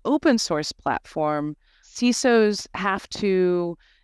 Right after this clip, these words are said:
explain, like, super technical security topics to someone who may not be technical. You know, for instance, I typed in, "Explain as if I'm a high schooler why security should be helpful." <laughs>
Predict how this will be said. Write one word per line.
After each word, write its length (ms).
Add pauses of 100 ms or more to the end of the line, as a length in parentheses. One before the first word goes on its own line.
(120)
explain, 520
like, 200
super 340
technical 520
security 420
topics 520
to 80
someone 480
who 140
may 200
not 180
be 100
technical. 680 (400)
You 80
know, 60
for 140
instance, 520 (400)
I 120
typed 340
in, 340
"Explain 720
as 180
if 180
I'm 160
a 60
high 220
schooler 640 (320)
why 560 (240)
security 880 (220)
should 640 (240)
be 100
helpful." 680
<laughs> 40